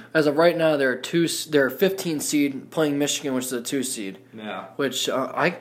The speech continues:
Speaker 1: like, that's another, like, I could see a Lehigh upsetting, like,
Speaker 2: Yeah.
Speaker 1: as of right now, I think they have that plan like that because of how it went down the fi-, like, they were winning at halftime in,
Speaker 2: Yeah.
Speaker 1: in the Final Four.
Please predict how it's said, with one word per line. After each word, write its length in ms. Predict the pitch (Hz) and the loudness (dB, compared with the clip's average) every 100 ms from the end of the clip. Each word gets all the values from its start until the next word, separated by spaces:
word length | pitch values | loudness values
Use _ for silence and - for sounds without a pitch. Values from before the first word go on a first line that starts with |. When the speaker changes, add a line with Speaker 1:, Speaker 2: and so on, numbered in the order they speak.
| - | -6
Speaker 1:
like, 340 | 170 160 - | -2 -2 4
that's 260 | 185 190 - | 8 8 6
another, 240 | 226 240 | 4 6
like, 220 | 180 160 - | 4 2 -4
I 80 | 139 | -6
could 140 | - | -6
see 160 | - 147 | -4 -4
a 60 | |
Lehigh 640 | 110 110 117 117 120 127 - | -4 -6 -8 -8 -6 -6 -6
upsetting, 400 | 120 131 123 117 117 | -10 -8 -8 -8 -8
like, 220 | 117 - - | -10 -12 -10
Speaker 2:
Yeah. 400 | 110 101 92 - | -6 -6 -6 2
Speaker 1:
as 160 | 170 180 | 4 6
of 80 | 175 | 8
right 140 | 190 | 6
now, 80 | 160 | 4
I 60 | 156 | 0
think 120 | 170 | 0
they 100 | 180 | 2
have 140 | 175 | 2
that 160 | 165 143 | 2 0
plan 180 | 139 143 | -2 0
like 160 | 147 | 0
that 160 | 160 151 | 2 2
because 240 | 135 143 127 | 0 -2 0
of 60 | |
how 180 | 131 127 | 2 2
it 40 | 123 | 0
went 180 | 120 | -4
down 200 | 123 123 | -2 -4
the 60 | 117 | -4
fi-, 160 | 123 117 - 143 | -8 -10 -8 2
like, 80 | |
they 100 | 185 | 6
were 120 | 262 196 | 8 6
winning 320 | 180 190 139 | 4 2 2
at 220 | 143 160 | 2 2
halftime 320 | 147 117 110 - - | 0 -4 -6 -10 -8
in, 100 | 113 | -4
Speaker 2:
Yeah. 160 | 104 | -2
Speaker 1:
in 60 | 98 | -2
the 60 | 139 | 2
Final 300 | 143 135 120 | 2 2 -2
Four. 360 | 135 110 - | -4 -4 -8